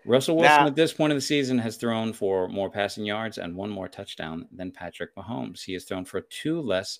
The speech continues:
Speaker 1: interceptions than Patrick Mahomes has at this point. And he's averaging a touchdown one point two percent more often on their passing attempts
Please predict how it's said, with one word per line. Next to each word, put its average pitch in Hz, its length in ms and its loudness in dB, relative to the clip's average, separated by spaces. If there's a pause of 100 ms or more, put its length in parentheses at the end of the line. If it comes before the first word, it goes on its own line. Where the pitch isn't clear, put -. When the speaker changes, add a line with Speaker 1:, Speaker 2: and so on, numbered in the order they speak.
Speaker 1:
interceptions 120 760 -8 (100)
than 95 160 -6
Patrick 85 400 -8
Mahomes 82 420 -8
has 80 240 -4
at - 100 -20
this - 160 -12
point. - 300 -18 (720)
And 110 120 0
he's 107 240 0
averaging 120 680 2
a 120 80 -4
touchdown 110 680 -4 (220)
one 165 340 -4
point 185 360 -8
two 160 160 -4
percent 139 480 -8 (260)
more 110 320 -6
often - 440 -10 (1080)
on 90 160 -10
their 92 120 -6
passing 80 440 -12
attempts - 460 -16